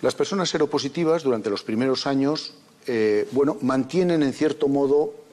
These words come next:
al virus a raya. Es decir, el virus está dormido y está ahí dentro de las células y no produce ningún efecto. Al cabo de tres, cuatro, cinco, seis, siete años, el virus empieza a despertarse y empieza a matar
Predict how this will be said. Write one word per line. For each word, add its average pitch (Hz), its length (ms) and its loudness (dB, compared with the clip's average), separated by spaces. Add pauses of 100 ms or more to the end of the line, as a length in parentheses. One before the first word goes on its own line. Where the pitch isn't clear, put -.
al 113 180 0
virus 131 360 0
a 95 40 -2
raya. 82 500 -4
Es 120 100 -2
decir, 113 300 -2
el 117 120 -2
virus 139 260 0
está 131 180 -4
dormido 131 560 2 (560)
y 139 220 0 (140)
está 117 240 -4
ahí 104 160 -2
dentro 110 320 -2
de 107 80 -2
las 104 140 -2
células 120 440 -2 (160)
y 117 100 -6
no 113 120 -2
produce 90 420 -8
ningún 87 300 -8
efecto. - 400 -8 (640)
Al 107 180 -6
cabo 139 260 0
de 123 80 0
tres, 135 340 -2
cuatro, 131 380 -2
cinco, 131 360 -4
seis, 131 320 -2
siete 143 360 0
años, 151 480 -2 (840)
el 104 140 -4
virus 120 280 -2
empieza 113 300 -4
a 107 40 0
despertarse - 680 -8 (280)
y 110 140 -4
empieza 131 400 -2 (120)
a 104 100 -4
matar 98 600 -2